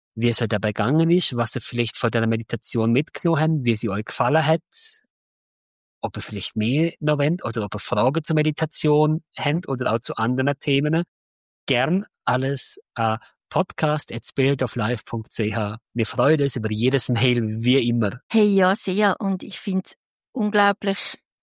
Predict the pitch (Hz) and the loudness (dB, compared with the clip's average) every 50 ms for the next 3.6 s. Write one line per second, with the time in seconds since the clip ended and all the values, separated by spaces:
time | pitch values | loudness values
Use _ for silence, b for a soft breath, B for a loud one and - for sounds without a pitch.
0 | _ _ _ _ _ _ _ _ _ _ _ _ _ _ - - 175 180 185 190 | _ _ _ _ _ _ _ _ _ _ _ _ _ _ -6 -2 -2 0 0 0
1 | 185 - - - 208 202 - - 185 175 - 214 226 240 - 214 190 - - - | -2 -4 -2 -2 -2 -2 -2 -4 -6 -4 -2 0 0 0 0 -4 -4 -4 -4 -2
2 | - 175 190 214 220 220 190 175 - 175 180 180 180 185 185 180 - 190 185 - | 0 0 2 2 2 2 0 0 -2 -4 -4 -4 -4 -4 -4 -4 -4 -4 -6 -6
3 | _ - - - 202 196 - - 185 185 180 180 | _ -14 -6 -4 -4 -2 0 0 0 0 0 0